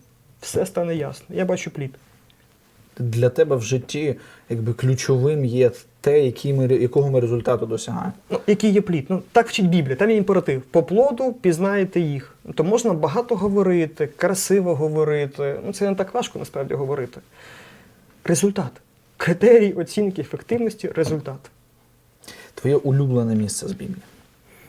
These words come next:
Speaker 1: Ну, немає конкретного місця. Я дуже люблю приповісті Соломона. Це,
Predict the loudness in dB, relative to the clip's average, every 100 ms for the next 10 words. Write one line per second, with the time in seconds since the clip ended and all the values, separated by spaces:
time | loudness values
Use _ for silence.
0 | -20 -20 -20 -20 -20 _ -6 -6 -8 -2
1 | 2 4 2 -2 -6 -8 -6 -4 -4 -4
2 | -6 -4 -4 -6 -6 -8 -8 -8 -10 -10
3 | -8 -8 -12 -18 -20 -20 -20 _ _ _
4 | _ -6